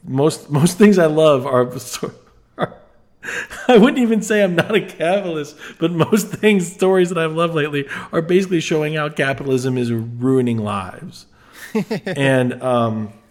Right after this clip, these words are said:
Speaker 1: and, and this is, is a really great example of that. Um,
Speaker 2: I'll
Speaker 1: so that's
Speaker 2: talk
Speaker 1: my
Speaker 2: about
Speaker 1: number
Speaker 2: it
Speaker 1: three.
Speaker 2: here. I don't, I, I, so I agree with you. I think the movie does not solve the problem of how to get to its final image.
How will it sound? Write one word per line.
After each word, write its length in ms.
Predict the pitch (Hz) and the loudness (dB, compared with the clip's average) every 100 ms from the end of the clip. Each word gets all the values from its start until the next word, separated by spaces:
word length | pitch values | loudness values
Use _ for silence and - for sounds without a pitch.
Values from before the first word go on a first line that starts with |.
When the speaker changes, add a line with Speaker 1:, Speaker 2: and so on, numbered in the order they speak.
| _ _ _ _ _ - | _ _ _ _ _ -4
Speaker 1:
and, 160 | 120 | -4
and 260 | 123 123 120 | -2 -2 0
this 240 | 131 127 | -2 0
is, 260 | 120 110 - | -4 -6 -8
is 220 | 117 110 | -6 -6
a 120 | 113 | -8
really 340 | 110 120 113 110 | -2 0 0 -2
great 300 | 110 113 104 | 0 0 0
example 500 | 104 107 101 107 98 | -4 -4 -6 -10 -14
of 120 | 98 | -16
that. 320 | 95 92 - - - - _ - | -16 -16 -20 -20 -20 -20 _ -10
Um, 320 | 110 98 92 | -8 -6 -6
Speaker 2:
I'll 80 | - | -6
Speaker 1:
so 120 | - | -2
that's 100 | 143 285 | -2 0
Speaker 2:
talk 80 | |
Speaker 1:
my 80 | 254 | -2
Speaker 2:
about 0 | 262 | -2
Speaker 1:
number 40 | |
Speaker 2:
it 40 | 226 | -4
Speaker 1:
three. 80 | - | -6
Speaker 2:
here. 300 | 240 156 - _ _ _ | -8 -8 -12 _ _ _
I 100 | - 294 | -4 -2
don't, 260 | 311 269 - | -4 -6 -4
I, 320 | 202 214 208 - | -4 -4 -4 -2
I, 240 | 202 202 180 _ _ _ _ _ - | -2 -2 -10 _ _ _ _ _ -12
so 140 | 170 | -4
I 100 | 185 | -2
agree 260 | 190 180 165 | -2 -4 -4
with 160 | 147 | -6
you. 100 | 147 | -6
I 80 | 139 | -6
think 240 | - 151 151 | -6 -8 -6
the 80 | |
movie 680 | 135 131 131 139 147 135 127 - _ _ _ - | -10 -10 -12 -8 -6 -6 -10 -16 _ _ _ -8
does 180 | 156 135 | -6 -4
not 200 | 151 151 | -6 -4
solve 360 | - 151 139 | -4 -4 -4
the 80 | 139 | -10
problem 360 | - 135 127 127 | -8 -8 -8 -10
of 100 | 117 | -10
how 180 | - 131 | -6 -6
to 100 | 123 | -6
get 200 | 120 117 | -12 -12
to 100 | 135 | -14
its 140 | - | -12
final 320 | - 117 110 107 | -10 -8 -8 -12
image. 480 | 113 117 - - | -12 -12 -14 -18